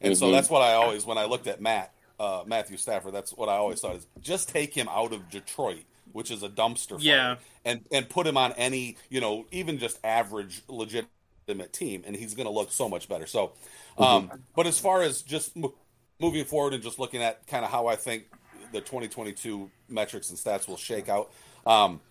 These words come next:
Speaker 1: I would say that, you know, I expect the seven quarterbacks who last year, there was only seven in the whole N F L, who last year finished both top ten in adjusted E P A per play and total Q B R. There's only seven quarterbacks that finished top ten in both of those stats.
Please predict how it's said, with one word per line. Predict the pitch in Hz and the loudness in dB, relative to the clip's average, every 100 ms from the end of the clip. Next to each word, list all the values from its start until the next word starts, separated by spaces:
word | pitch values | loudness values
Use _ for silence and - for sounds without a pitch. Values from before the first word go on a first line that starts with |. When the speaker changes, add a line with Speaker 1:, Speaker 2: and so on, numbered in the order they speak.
| _ _ _ _ | _ _ _ _
Speaker 1:
I | 131 165 | 8 8
would | 190 | 8
say | - 156 | 6 6
that, | 131 120 151 | 6 4 0
you | |
know, | 123 | 0
I | 120 147 | 4 2
expect | 147 - - 165 139 - _ _ _ _ _ _ - | 4 0 4 4 4 -2 _ _ _ _ _ _ -10
the | - | -4
seven | - 190 202 170 | 0 2 2 -2
quarterbacks | - 170 135 104 92 87 - - | -4 -4 -4 -2 -4 -4 -8 -6
who | 131 | -4
last | 117 139 147 - 98 | 0 0 0 -6 -10
year, | 90 82 - _ - | -10 -12 -18 _ 0
there | |
was | 160 190 | 2 2
only | 165 | 0
seven | - 165 127 | 2 2 2
in | 104 | -4
the | |
whole | 104 113 | -4 -4
N | 104 | -4
F | 120 | -2
L, | 101 | -2
who | 101 117 | -2 -2
last | 123 127 127 | 0 0 -4
year | 104 | -8
finished | 127 104 - 92 | -8 -10 -8 2
both | 127 104 - - _ _ _ _ | 2 2 -4 -16 _ _ _ _
top | 135 120 - | 4 4 2
ten | 117 82 73 _ _ _ | -6 -6 -10 _ _ _
in | 110 | -6
adjusted | 110 110 131 135 127 | -4 0 2 0 -4
E | 123 | -6
P | 127 107 | -4 -6
A | |
per | 107 | -6
play | - 101 92 - 107 | -6 -4 -4 -6 -2
and | 113 110 | -2 -2
total | 113 95 90 | -6 -6 -6
Q | 98 | -10
B | 87 | -12
R. | 78 - _ _ _ _ - | -12 -16 _ _ _ _ -14
There's | 113 | -6
only | 160 156 | -2 4
seven | 170 147 | 4 4
quarterbacks | - 127 107 95 | 0 0 0 -2
that | 104 | -6
finished | 127 101 - | -6 -6 -2
top | 107 | -2
ten | - 104 | -2 -8
in | 92 | -4
both | 117 117 - | 0 2 0
of | 95 | -4
those | 95 85 - | -4 -4 -6
stats. | 92 73 - | -6 -8 -12